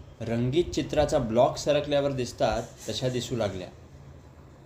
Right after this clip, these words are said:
आणि आपल्या डोळ्यांनी आपल्याला फार लवकर दगा दिलाय,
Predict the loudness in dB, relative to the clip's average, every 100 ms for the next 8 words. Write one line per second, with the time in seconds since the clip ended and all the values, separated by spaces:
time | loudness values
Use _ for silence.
0 | -20 -20 -20 -6 0 2 2 0 2 4
1 | 6 6 4 2 2 0 0 0 -2 -2
2 | 0 2 4 2 2 -2 0 0 0 0
3 | -4